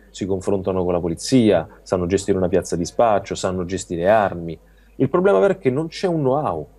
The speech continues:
non c'è un know-how di contrasto. In questo senso va detto che, secondo me, il fatto che l'antimafia italiana con più esperienza abbia sempre avuto una delega sulle questioni del terrorismo,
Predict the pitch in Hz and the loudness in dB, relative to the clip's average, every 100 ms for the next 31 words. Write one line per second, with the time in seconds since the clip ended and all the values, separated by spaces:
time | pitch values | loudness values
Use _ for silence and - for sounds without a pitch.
0 | _ _ 135 147 185 160 147 127 113 110 | _ _ 0 0 0 2 4 2 2 -2
1 | 107 139 104 - 90 131 143 185 - - | 0 0 0 -4 -4 -4 0 0 0 -2
2 | - 117 90 - - 92 113 117 123 92 | 2 0 0 -8 -6 -2 0 4 4 2
3 | - - 90 - 120 101 - - - _ | -4 -8 -8 -2 2 2 0 -10 -20 _
4 | - 113 - 160 151 123 101 98 147 147 | -4 -4 0 0 2 4 2 4 2 2
5 | 143 113 92 104 117 135 120 104 95 95 | 2 2 0 -2 0 0 -2 -2 0 2
6 | 90 90 87 85 101 95 101 98 110 98 | 0 -2 -4 -6 -6 -4 0 2 4 2
7 | 92 - 87 - - 131 110 - 147 147 | -2 -4 -4 -4 -2 2 4 4 2 2
8 | 127 113 107 98 110 135 113 104 101 98 | 2 2 4 4 4 2 4 2 2 2
9 | 104 135 117 95 90 90 90 90 - 110 | 4 4 6 2 0 -4 -6 -6 -6 -4
10 | 107 98 - 98 104 95 95 98 82 80 | -4 -6 -6 -4 2 2 2 0 -4 -6
11 | 78 87 101 | -4 -2 -4